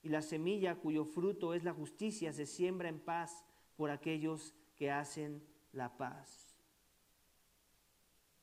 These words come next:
Cuando Dios salva a un desdichado, a una desdichada,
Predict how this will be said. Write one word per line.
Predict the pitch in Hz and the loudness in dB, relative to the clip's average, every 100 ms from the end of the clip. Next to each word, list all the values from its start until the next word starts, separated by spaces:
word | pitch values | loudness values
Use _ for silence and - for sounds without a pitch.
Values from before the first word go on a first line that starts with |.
| _ _ _ _ _ _ _ _ _ _ _ _ 175 - 175 - - _ _ _ _ _ _ | _ _ _ _ _ _ _ _ _ _ _ _ -20 -20 -20 -20 -20 _ _ _ _ _ _
Cuando | - 135 139 | -4 0 2
Dios | 139 151 | 2 0
salva | 147 151 175 170 139 135 135 - - - - | 0 2 2 4 2 0 -6 -18 -20 -18 -4
a | 143 | 0
un | 156 | 2
desdichado, | 156 151 127 - - 160 165 139 | 0 -2 -6 -8 -2 0 2 0
a | |
una | 147 147 | -2 0
desdichada, | 139 120 120 - 151 151 139 127 | -2 -4 -10 -6 -2 -2 -2 -4